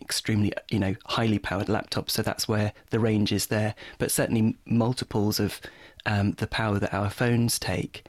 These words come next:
Now, interestingly, printers, printers take, uh, two-thirds as much, uh, or generate two-thir-, two-thirds as much C O two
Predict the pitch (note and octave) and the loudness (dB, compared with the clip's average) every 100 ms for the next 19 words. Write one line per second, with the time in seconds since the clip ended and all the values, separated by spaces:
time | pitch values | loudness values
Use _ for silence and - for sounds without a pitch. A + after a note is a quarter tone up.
0 | - - - - - A#2 A2+ A#2 A2+ - | -20 -20 -18 -14 -2 2 4 2 0 0
1 | D3+ - A#2 - G#2+ G2+ F#2 D#3 - _ | -2 0 -2 0 2 2 2 0 -4 _
2 | _ - - C#3+ D3 C#3+ - A2+ B2+ - | _ -16 -4 2 2 2 0 0 2 -2
3 | - - - - - - D3 D3 B2 - | -6 -14 -20 -20 -8 0 0 2 -2 -2
4 | - A#2+ G#2 - - - - - - G#2+ | -2 0 0 -2 -10 -16 -20 -20 -6 0
5 | G#2+ G#2+ - _ - _ - C#3 C#3+ - | 2 0 -4 _ -20 _ -2 2 0 0
6 | C3+ C3+ F#2+ - - - - - - G2 | -2 0 0 -2 -2 -2 -4 -4 -4 0
7 | A2+ A2 - - - - _ _ _ _ | 2 0 -2 -4 -4 -8 _ _ _ _
8 | - G#2 G#2+ G#2+ A#2+ A#2+ A2+ - A#2+ G#2+ | -4 0 0 0 0 0 0 0 0 0
9 | - - - B2+ A#2 G#2+ - G#2+ - - | -2 -6 -4 0 0 0 0 0 0 -2
10 | A2 G2+ F#2 - G#2 G2 | 0 0 -2 0 2 0